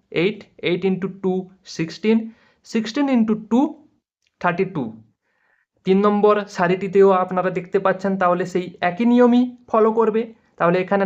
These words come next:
নাইন ইন্টু টু এইটিন। তো এই ঘরটিতে হবে এইটিন, এইটিন ইন্টু টু থার্টি সিক্স, থার্টি সিক্স ইন্টু টু সেভেন্টি টু। তাহলে এখানে অ্যান্সার হবে নাইন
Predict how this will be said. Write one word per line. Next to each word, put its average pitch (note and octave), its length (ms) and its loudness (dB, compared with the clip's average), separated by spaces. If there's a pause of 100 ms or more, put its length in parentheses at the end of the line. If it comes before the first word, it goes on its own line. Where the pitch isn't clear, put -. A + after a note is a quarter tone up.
(100)
নাইন F#3+ 180 0 (100)
ইন্টু G3+ 220 -2 (200)
টু G#3+ 140 0 (920)
এইটিন। E3 460 -4 (680)
তো D#3 60 0 (220)
এই F#3 140 0
ঘরটিতে G3+ 340 -2
হবে G#3 200 4 (220)
এইটিন, C#3+ 380 -2 (580)
এইটিন G3+ 420 2
ইন্টু A#3+ 140 0 (120)
টু B3 80 0 (140)
থার্টি F3+ 260 -4 (100)
সিক্স, F#3 220 -8 (640)
থার্টি F#3 300 0
সিক্স B3 200 -6
ইন্টু A3 300 -2
টু B3+ 60 -4 (160)
সেভেন্টি E3+ 360 -2 (100)
টু। F#3 100 -4 (460)
তাহলে E3 200 0 (120)
এখানে G#3 260 0 (280)
অ্যান্সার E3+ 460 0
হবে F3+ 200 4 (840)
নাইন D#3+ 300 -2